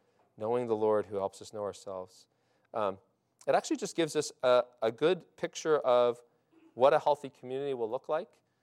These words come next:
Um, it's easy to get wrapped up in how many seats are filled here, right? It's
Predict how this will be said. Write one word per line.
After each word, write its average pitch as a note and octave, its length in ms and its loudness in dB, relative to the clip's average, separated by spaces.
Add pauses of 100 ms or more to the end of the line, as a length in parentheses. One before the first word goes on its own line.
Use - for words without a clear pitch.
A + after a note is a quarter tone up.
(140)
Um, B2 240 -4
it's - 200 -10
easy D#3 320 -8
to E3+ 120 -12
get C#3+ 180 -2
wrapped B2+ 260 -2
up C#3 200 0
in A#2 220 -4
how C3+ 180 -6
many C3+ 180 -4
seats - 460 -14
are B2 80 -2
filled C3 340 -4
here, D#3+ 220 -10 (920)
right? B2 160 -6 (300)
It's B2+ 140 -12